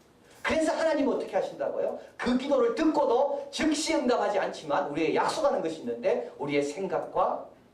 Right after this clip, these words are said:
마음을 주님의 평강으로 지켜주시는구나. 우리 하나님은 신실하신 분이죠. 그래서 기도한 대로 응답하십니다. 그러나 동시에 우리 하나님은 신중하신 분입니다. 이 모든 것이 다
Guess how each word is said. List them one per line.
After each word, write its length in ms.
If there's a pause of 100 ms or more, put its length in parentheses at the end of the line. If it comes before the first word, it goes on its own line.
마음을 600 (280)
주님의 440
평강으로 720 (120)
지켜주시는구나. 840 (2000)
우리 160
하나님은 760 (580)
신실하신 640
분이죠. 420 (140)
그래서 400
기도한 360
대로 260
응답하십니다. 680 (320)
그러나 260
동시에 360
우리 140
하나님은 320
신중하신 720
분입니다. 460 (680)
이 140
모든 560
것이 200
다 80